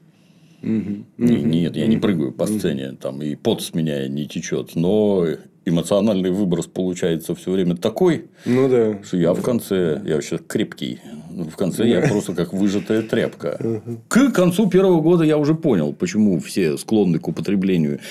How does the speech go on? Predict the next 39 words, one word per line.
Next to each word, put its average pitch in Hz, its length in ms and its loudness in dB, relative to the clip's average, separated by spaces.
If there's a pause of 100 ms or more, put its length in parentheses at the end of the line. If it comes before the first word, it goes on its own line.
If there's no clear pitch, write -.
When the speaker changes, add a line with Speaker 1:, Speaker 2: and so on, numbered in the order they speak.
(240)
Speaker 2:
неведомо 90 480 2
чего. 135 320 2
Водку 143 340 -2
пить 73 180 -10
бесполезно, 101 680 0
я 98 120 2
если 98 200 0
водку 104 320 0
пью, 160 120 4
Speaker 1:
Ну, 170 580 6
да. 117 460 2
Speaker 2:
я 113 140 4
расслаблюсь. 123 560 4
Speaker 1:
С 82 40 0
водкой, 139 420 0
да. 113 280 2 (120)
Speaker 2:
Но 107 80 2
плохо 160 300 2
сплю, 95 460 2
а 87 80 0
потом 131 240 0
плохо 143 260 0
проснусь, 107 640 0
а 87 80 -6
потом 95 220 2
работать 98 440 2
дальше 92 280 0
невозможно. 90 680 0
Это, 87 400 -2
блин, 113 1080 0 (160)
крепости 123 520 0
организма 110 760 2
требуют 101 600 -2
просто, 95 380 -4
я 87 420 0
не 87 100 -2
знаю, 92 200 -2
на 87 180 2
износ. 165 360 -2